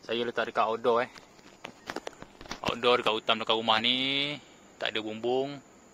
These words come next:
Hanya dihalang oleh pokok-pokok hijau saja. So, memang kita memang nak biar direct air hujan masuk lah.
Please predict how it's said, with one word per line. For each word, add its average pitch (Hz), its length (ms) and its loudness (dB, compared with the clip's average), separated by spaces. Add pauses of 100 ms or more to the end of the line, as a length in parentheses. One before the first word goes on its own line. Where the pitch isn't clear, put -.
(760)
Hanya 110 240 -2
dihalang 110 400 -2
oleh 107 240 -6
pokok-pokok - 560 -8 (320)
hijau 110 400 2
saja. 113 480 -2 (1120)
So, - 160 -2
memang 113 400 4
kita 120 240 -2
memang 117 240 2
nak 117 240 2
biar 110 160 4
direct 113 320 6
air 110 160 6
hujan 113 240 6
masuk 127 320 4
lah. - 40 -10